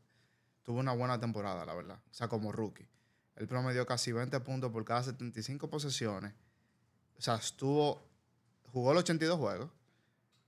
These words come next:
Yo no sé si tú sabes lo que es estimated wins como contribución de victoria, que es como que tú vas sumando el plus minus y mientras cuando tú llegas a un punto ya te, se te asigna una victoria.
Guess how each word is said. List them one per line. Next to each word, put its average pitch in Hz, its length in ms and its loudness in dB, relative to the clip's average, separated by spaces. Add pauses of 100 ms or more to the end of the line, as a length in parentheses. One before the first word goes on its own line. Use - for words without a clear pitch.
(680)
Yo 127 100 -2
no 131 60 2
sé 143 80 0
si 143 40 -2
tú 135 80 -4
sabes 147 140 4
lo 143 80 4
que 139 80 4
es 135 60 2
estimated 143 320 2
wins 113 260 -2
como 110 200 -4
contribución 107 400 -4
de 131 80 0
victoria, 110 380 0
que 101 80 -4
es 104 60 -4
como 123 200 -2
que 113 120 0
tú 113 100 0
vas 120 140 2
sumando 135 320 2
el 127 80 0
plus 131 240 0
minus 143 540 2
y 120 100 -8
mientras 110 260 -2
cuando 107 180 -2
tú 110 60 -4
llegas 123 160 -2
a - 20 -2
un 139 120 -2
punto 143 360 0
ya 113 140 2
te, - 100 -12
se - 140 -6
te 104 80 -4
asigna 123 360 -4
una 127 120 0
victoria. - 380 -6